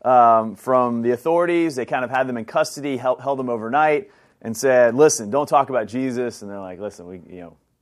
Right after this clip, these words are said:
if, if you think it's okay to, to do something that God tells you to do, then I'll let you think about that." And so, but they're like, "We can't, we can't stop talking about Jesus." And so,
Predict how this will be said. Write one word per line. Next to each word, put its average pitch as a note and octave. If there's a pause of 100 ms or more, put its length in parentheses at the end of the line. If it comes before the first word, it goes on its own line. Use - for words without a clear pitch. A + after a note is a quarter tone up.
(100)
if, F#2 (140)
if G2
you G3
think G3
it's F3
okay C#3+
to, G2
to F#2+
do A2+
something B2+
that G2+
God A#2
tells A#2+
you G#2
to F#2
do, G2+ (380)
then A2
I'll A2+
let B2+
you C3+
think A2
about F2+
that." F2
And G2+
so, G2
but G2
they're G#2+
like, G2
"We B2+
can't, A#2
we B2
can't A2
stop F#2+
talking F2+
about E2+
Jesus." E2
And G2
so, G2+